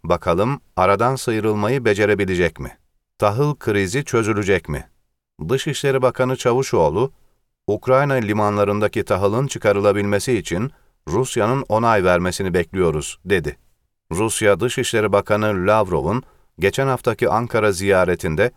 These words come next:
bu konuda mutabakat sağlanmıştı. Ancak tabii buradaki asıl sorun Ukrayna'nın Odessa limanı çevresine yerleştirdiği deniz mayınları.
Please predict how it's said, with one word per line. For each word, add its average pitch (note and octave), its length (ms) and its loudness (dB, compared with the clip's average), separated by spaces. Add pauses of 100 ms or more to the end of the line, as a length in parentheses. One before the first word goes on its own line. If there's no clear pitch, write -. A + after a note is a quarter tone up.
(140)
bu F2+ 180 -2
konuda A2 360 0
mutabakat G#2 640 2
sağlanmıştı. D#2+ 800 0 (560)
Ancak A#2+ 420 0
tabii B2 380 2
buradaki B2+ 400 0
asıl G#2+ 280 0
sorun G#2 460 -2 (100)
Ukrayna'nın A2 760 0
Odessa A2+ 400 0
limanı G2 500 -2
çevresine G2+ 580 0
yerleştirdiği F2+ 880 0
deniz F#2+ 320 0
mayınları. D#2 540 -2